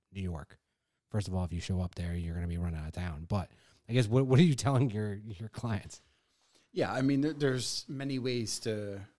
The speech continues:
Speaker 2: you know, get to retirement and have a lot of money, uh, doing it, you could do that through a lot of different avenues. And it is always a good thing to have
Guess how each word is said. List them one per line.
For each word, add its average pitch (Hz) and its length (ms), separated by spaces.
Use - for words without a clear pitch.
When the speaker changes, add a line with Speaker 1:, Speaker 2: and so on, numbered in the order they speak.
Speaker 2:
you 131 120
know, 104 160
get 123 240
to 127 100
retirement 110 600
and 104 160
have 107 260
a 107 40
lot 110 200
of 95 80
money, 104 380
uh, 95 280
doing 113 360
it, 90 100
you 127 200
could 123 140
do 123 180
that 123 240
through 104 320
a - 20
lot 110 180
of 98 120
different 101 360
avenues. 104 600
And 110 280
it 131 120
is 120 160
always 135 280
a 117 40
good 110 200
thing 107 220
to 101 120
have 107 460